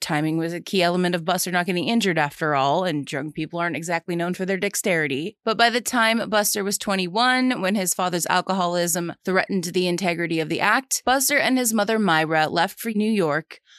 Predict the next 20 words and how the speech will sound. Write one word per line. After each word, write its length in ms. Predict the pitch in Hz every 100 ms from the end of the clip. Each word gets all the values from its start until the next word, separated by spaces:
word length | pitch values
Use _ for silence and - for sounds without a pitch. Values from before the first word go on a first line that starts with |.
| -
where 120 | - 196
Buster's 460 | 190 202 - 240
career 300 | - 247 214
quickly 480 | 208 196 180 202 -
evolved 480 | 196 175 147 147 147
from 340 | - 165 160
vaudeville 760 | 160 233 254 175 139 80 - - _ _ _
to 140 | - 160
film. 680 | - 220 180 107 - 202 185 _ _
In 160 | - 240
February 460 | 277 277 320 320 311
of 80 |
nineteen 380 | 254 208 220 226
seventeen, 680 | 196 190 180 - 190 196 196 -
twenty-two-year-old 760 | 233 240 262 269 247 240 208
Buster 520 | 170 165 - 180 170
met 200 | 165 160
silent 460 | - 196 208 247 -
film 300 | 202 185 190
icon 460 | 156 156 - 165